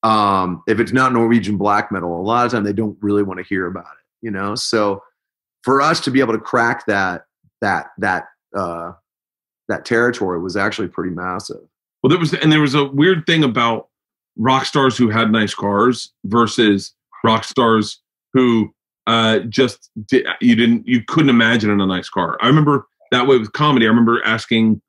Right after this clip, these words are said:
Speaker 2: um, Bobcat Goldthwait, like, what kind of car he had, and he was, and he stopped and he was like, "Why are you asking me that?" And I go, "I don't know. You, you don't seem like a guy who would have a nice car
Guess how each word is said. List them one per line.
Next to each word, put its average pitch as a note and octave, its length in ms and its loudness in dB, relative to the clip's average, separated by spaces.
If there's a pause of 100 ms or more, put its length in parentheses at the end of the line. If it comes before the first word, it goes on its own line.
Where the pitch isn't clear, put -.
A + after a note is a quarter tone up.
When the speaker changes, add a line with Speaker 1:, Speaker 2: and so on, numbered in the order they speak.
(340)
Speaker 2:
um, G2+ 340 0
Bobcat A#2 400 0
Goldthwait, G2 520 0 (540)
like, G2 140 0
what A2+ 140 0
kind A#2 180 0
of F#2+ 80 -6
car A2 240 0
he G2 100 2
had, E2 420 -6
and G#2+ 120 -2
he A2 140 4
was, - 240 -8 (380)
and G#2+ 100 -2
he A#2+ 140 4
stopped B2+ 500 -2
and A#2 60 0
he A2+ 40 2
was G2+ 100 -2
like, G2 120 -2
"Why G#2+ 200 0
are B2+ 40 4
you B2+ 120 4
asking G#2+ 320 -4
me E2+ 60 -2
that?" F2 200 -6
And - 80 -8
I A#2 80 2
go, A#2+ 200 4
"I - 400 -4
don't G#3+ 120 4
know. G3 60 4
You, C3 260 4
you D#3 100 2
don't F3+ 120 2
seem E3+ 180 0
like D#3+ 120 2
a C#3 80 2
guy C3+ 160 2
who C3 60 6
would A#2+ 100 2
have A#2+ 140 -2
a A#2+ 40 -2
nice A2+ 200 -2
car A#2 460 0